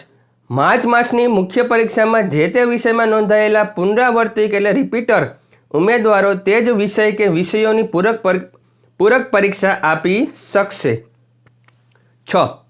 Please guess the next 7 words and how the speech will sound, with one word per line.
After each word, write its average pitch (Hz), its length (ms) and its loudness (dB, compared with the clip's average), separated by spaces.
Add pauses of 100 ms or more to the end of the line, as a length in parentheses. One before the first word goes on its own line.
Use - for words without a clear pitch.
(420)
ધોરણ 214 320 2
બાર 247 180 2
વિજ્ઞાન 226 300 0
પ્રવાહના 226 480 2
રસાયણ 190 460 2
વિજ્ઞાન 226 340 0
પ્રાયોગિક 226 640 0